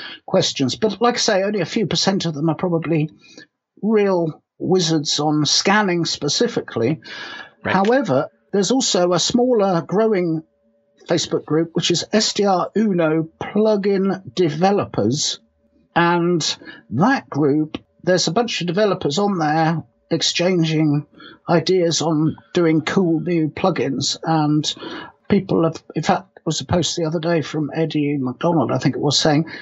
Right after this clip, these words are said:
Speaker 1: "Hey, um, anyone interested in a, in a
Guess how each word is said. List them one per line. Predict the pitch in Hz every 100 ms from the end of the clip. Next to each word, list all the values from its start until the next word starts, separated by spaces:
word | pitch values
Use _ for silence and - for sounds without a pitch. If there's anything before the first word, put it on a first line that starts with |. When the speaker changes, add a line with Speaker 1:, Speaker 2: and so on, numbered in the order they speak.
| - -
Speaker 1:
"Hey, | 226 185 160
um, | 185 180 160 - _ _
anyone | 170 208 202 196
interested | 196 185 175 - 185
in | 185 170
a, | 165 151 - -
in | 165 156
a | 156 156 143 113